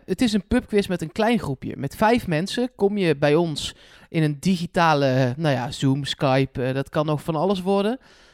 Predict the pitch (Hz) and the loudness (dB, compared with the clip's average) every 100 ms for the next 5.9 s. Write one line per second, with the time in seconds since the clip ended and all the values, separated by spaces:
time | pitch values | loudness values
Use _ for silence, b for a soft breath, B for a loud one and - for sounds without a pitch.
0 | b - 151 139 143 - _ _ 180 185 | b -4 -2 -2 -4 -10 _ _ -4 -4
1 | - 226 208 190 285 262 - - _ - | 2 2 2 2 2 2 -4 -16 _ -12
2 | - - 139 139 135 135 135 143 147 143 | -12 -6 -4 -4 -4 -4 -4 -4 -4 -4
3 | 135 - 190 185 165 - 147 190 185 151 | -4 0 0 0 -4 -4 0 2 0 -2
4 | 156 160 151 160 165 156 185 - 156 147 | -2 -2 0 2 4 4 2 0 -4 -4
5 | 143 156 156 131 139 139 202 - 147 | 0 0 0 -4 -4 -2 -4 -6 -12